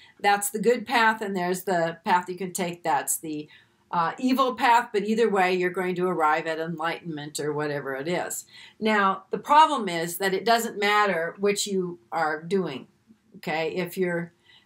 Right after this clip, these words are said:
trying to be really, really good, or you're, you're gonna take the other path and you're gonna be really, really bad, uh, if you eat from this tree, you're gonna die. But what Satan has basically done, he's taken this tree and he's made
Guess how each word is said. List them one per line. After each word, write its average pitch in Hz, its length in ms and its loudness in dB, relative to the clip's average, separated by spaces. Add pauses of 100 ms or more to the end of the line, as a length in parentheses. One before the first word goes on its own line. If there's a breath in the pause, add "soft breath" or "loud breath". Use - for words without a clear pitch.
trying 226 280 0
to 208 60 -2
be 214 180 -2
really, 226 300 2
really 214 260 4
good, 277 520 2
or 185 220 0
you're, 175 420 -4 (280)
you're 185 220 0
gonna 180 260 -2
take 190 300 -4
the 165 280 0
other 202 380 0 (140)
path 208 360 0
and 170 140 -6
you're 165 100 -8
gonna 175 140 -4
be 170 120 -4
really, 190 280 2
really 175 240 -2
bad, 208 420 2 (400 loud breath)
uh, 196 280 2 (320)
if 240 160 -2
you 254 120 -6
eat 294 220 0
from 254 160 -2
this 214 220 0
tree, 202 420 0
you're 208 80 0
gonna 196 240 0
die. 180 360 0 (280 loud breath)
But 240 160 2
what 254 220 2
Satan 311 400 0
has 226 200 0
basically 202 640 0
done, 175 460 -2 (100)
he's 226 200 -6
taken 269 320 0
this 220 180 -2
tree 247 240 -2
and 208 120 -2
he's 220 220 2
made 220 280 2